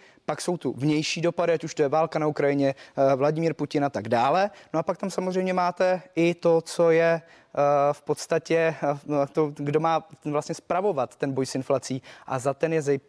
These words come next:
zejména odpovědná Česká národní banka. Nechci říkat, že za to může Aleš Michl, ale ten, kdo měl už před tím rokem, kdy se zastavily růsty úrokových sazeb, možnost tím něco aktivně tvořit, byl právě, byla právě, eh, Rada České národní banky.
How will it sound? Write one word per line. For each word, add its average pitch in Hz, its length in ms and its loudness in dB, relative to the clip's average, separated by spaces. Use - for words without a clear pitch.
zejména 147 400 0
odpovědná 143 600 0
Česká 143 500 0
národní 127 400 -4
banka. 107 420 -4
Nechci 151 320 -2
říkat, 156 340 -4
že 135 300 -4
za 135 200 -2
to 139 120 0
může 127 300 0
Aleš 170 280 0
Michl, 170 340 0
ale 156 340 2
ten, 160 160 0
kdo 170 140 0
měl 165 260 0
už - 140 -8
před - 160 -4
tím 139 160 -6
rokem, 151 260 -2
kdy 151 80 -6
se 131 160 -4
zastavily 156 600 0
růsty 147 340 -2
úrokových 151 400 2
sazeb, 151 360 0
možnost 156 400 -2
tím 156 180 -4
něco 147 340 -4
aktivně 151 480 -6
tvořit, 135 400 -2
byl 147 220 2
právě, 135 440 0
byla 143 180 2
právě, 135 380 0
eh, 123 320 2
Rada 127 200 0
České - 280 -6
národní 117 280 -4
banky. 110 300 -12